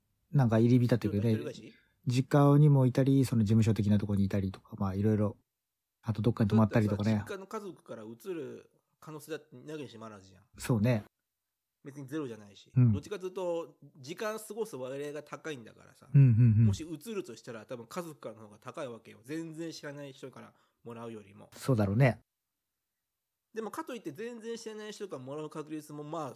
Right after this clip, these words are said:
Speaker 2: 無視できない感じであるじゃん。
Speaker 1: そうだね。
Speaker 2: もう言い出したらキリないじゃん。
Speaker 1: うん。
Speaker 2: それこそさ、もう全員会う人、会う人に対してさ、こいつ病気持ちってもう思うし。
Speaker 1: いやいや、そこ、
Speaker 2: そんな。
Speaker 1: そこまで、そこまでさ、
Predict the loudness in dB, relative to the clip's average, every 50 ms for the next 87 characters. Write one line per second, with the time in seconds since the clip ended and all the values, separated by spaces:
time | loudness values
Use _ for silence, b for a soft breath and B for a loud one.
0 | -14 -18 -16 -14 -14 -12 -12 -12 -12 -14 -14 -14 -16 -16 -18 -18 -18 -18 -16 -16
1 | -16 -16 -18 -20 -20 _ _ _ -14 -6 -2 -2 -2 0 0 2 0 0 0 -4
2 | _ _ _ _ _ _ _ _ _ _ _ -16 -14 -12 -12 -12 -12 -14 -16 -16
3 | -16 -14 -14 -14 -14 -14 -14 -16 -16 -14 -14 -14 -16 -18 -20 _ -20 _ _ _
4 | _ -4 -2 0 0 -2 -4 -10 _ _ _ _ _ _ _ _ -14 -12 -10 -10
5 | -10 -8 -8 -8 -10 -10 -12 -16 -18 -16 -10 -8 -6 -4 -4 -4 -6 -6 -8 -8
6 | -10 -12 -14 _ _ -10 -8 -8 -8 -8 -10 -12 -12 _ -10 -8 -6 -4 -4 -4
7 | -4 -6 -8 -12 -16 -16 -14 -12 -10 -10 -10 -12 _ -20 -20 _ -20 b b b
8 | b b b b -8 -4 -2 -2 -2 -4 -6 -6 -2 -2 -2 -2 -4 -6 -6 -6
9 | -8 -10 -12 -14 -16 _ _ -14 -14 -14 -14 -14 -16 -16 -14 -14 -14 -12 -10 -10
10 | -10 -10 -10 -12 -2 2 6 8 8 10 8 8 8 6 4 6 8 8 8 6
11 | 6 2 0 2 4 4 6 6 6 8 8 8 8 6 6 4 2 0 2 4
12 | 4 4 4 4 4 4 4 4 4 4 2 -2 -6 -8 -8 -10